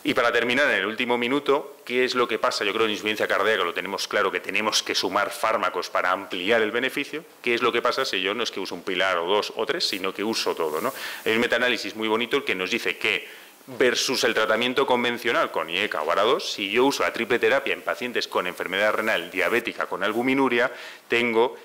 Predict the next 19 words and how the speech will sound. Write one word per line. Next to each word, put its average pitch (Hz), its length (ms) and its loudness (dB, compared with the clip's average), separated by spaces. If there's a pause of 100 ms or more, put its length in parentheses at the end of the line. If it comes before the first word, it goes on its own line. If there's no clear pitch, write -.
(200)
una 117 240 2
reducción 104 440 0
absoluta 98 440 0
de 107 60 4
riesgo 87 320 0
a 71 80 -14
tres 104 280 0
años 104 400 0
del 95 240 -2
cuatro 92 400 -2
coma 78 220 -2
cuatro 80 220 -2
por 101 100 -4
ciento. 98 260 -2
Es 95 60 2
decir, 80 220 -2
tengo 107 200 2
que 104 80 0
tratar 107 260 -2